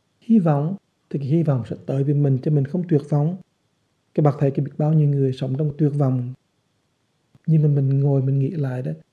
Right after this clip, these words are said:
thì mình lúc nào cũng nên có cái hy vọng. Và lúc nào cũng cho những người xung quanh cái hy vọng đó, mà nhiều khi rất cần thiết trong cuộc sống mình điên đảo của bây giờ.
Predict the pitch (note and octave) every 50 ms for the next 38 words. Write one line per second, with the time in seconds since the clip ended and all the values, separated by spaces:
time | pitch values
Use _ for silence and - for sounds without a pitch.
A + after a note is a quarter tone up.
0 | _ _ _ _ _ _ _ - - B2+ C3 C3+ C3+ D#3 G#3 G3+ - E3+ D#3+ D#3+
1 | D#3 D#3 D3+ D3 C#3 D3+ D#3 D3 C#3+ D3 D3 D3+ D#3 D3 D3 C#3+ C#3 B2 C3+ C3+
2 | - - E3 D#3 C3 C3+ A#2 A2 - - _ _ _ _ _ _ _ _ _ _
3 | _ _ _ _ _ D#3+ D3+ F#3+ A3 G3+ F3+ E3+ E3 D#3+ E3+ D#3+ - - E3+ E3
4 | F3 E3+ E3+ E3+ D#3 D3+ - D#3 D3+ D3+ D3 C#3+ C#3 C#3 C#3+ - - G3 F3+ E3+
5 | E3 D#3+ D#3+ D#3+ D#3+ D3+ B2 - - A#3+ A#3+ A3 F#3 E3 D3+ C3+ C3+ C#3+ D3+ F#3+
6 | A3 - - _ _ _ _ _ _ _ _ _ - D3+ C#3 C3 C3 C3+ B2+ -
7 | - D#3+ D3+ D3 C3+ G#3+ G#3+ - - - F#3 F3+ F3+ D#3+ - F#3+ F3+ - - G3
8 | F#3 F3+ F3 D#3 D3+ - - C#3+ C#3+ D3 D3+ D3+ C#3+ C3+ C3+ - - _ _ _
9 | _ _ - D3+ D#3 D3+ D#3 D3+ C#3 - - - - - D#3+ C#3+ C#3+ C#3 C3+ C3
10 | B2 A#2+